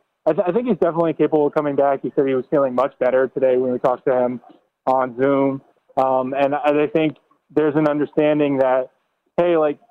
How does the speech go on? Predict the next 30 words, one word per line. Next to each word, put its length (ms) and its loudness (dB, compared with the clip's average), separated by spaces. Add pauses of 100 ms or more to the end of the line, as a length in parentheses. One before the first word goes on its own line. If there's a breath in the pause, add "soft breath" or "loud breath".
(120)
you 80 -6
got 140 2
a 40 0
little 200 2
knee 260 -6
soreness, 340 0 (320)
um, 280 0
but, 280 -2
but 80 -2
let's 260 0
go. 220 0
We, 200 0
we 120 0
gotta 180 2
go. 240 2
And, 140 -4
and 160 -2
he's, 200 0 (100)
he's 160 0 (500)
obviously 420 0
one 200 0
of 40 -4
the 60 -2
guys 300 0
who's 140 -2 (480)
most 280 -2
capable 400 0
of 80 -2
hitting 240 0
threes. 340 2